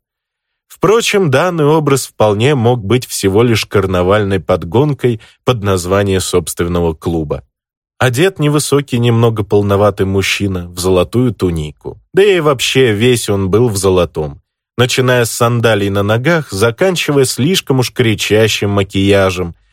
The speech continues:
завитыми волосами на голове и кучерявой же бородой, тоже усыпанной золотой пудрой.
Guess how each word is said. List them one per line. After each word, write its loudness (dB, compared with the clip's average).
завитыми 0
волосами 2
на 0
голове 2
и -2
кучерявой 2
же 0
бородой, 0
тоже 2
усыпанной 0
золотой 0
пудрой. -6